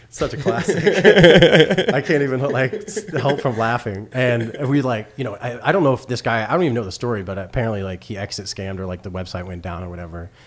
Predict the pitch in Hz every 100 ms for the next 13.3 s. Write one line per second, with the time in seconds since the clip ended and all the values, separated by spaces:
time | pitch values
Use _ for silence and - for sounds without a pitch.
0 | - 110 98 - 139 110 - 120 104 104
1 | 98 95 95 90 90 90 - 87 92 -
2 | 90 - - 95 92 85 90 87 - _
3 | _ - 185 - - 90 87 - 95 82
4 | 95 - 117 101 120 113 107 95 95 101
5 | - - - - 131 113 113 104 104 110
6 | 98 98 110 - 120 120 107 101 127 104
7 | 78 107 - - - - - - - -
8 | - - - - 85 90 95 92 92 90
9 | 85 - - - 101 110 110 107 107 110
10 | 92 95 104 101 104 - 104 110 98 101
11 | - 101 110 - 101 98 98 113 - -
12 | - - - - - - - 92 90 87
13 | 85 80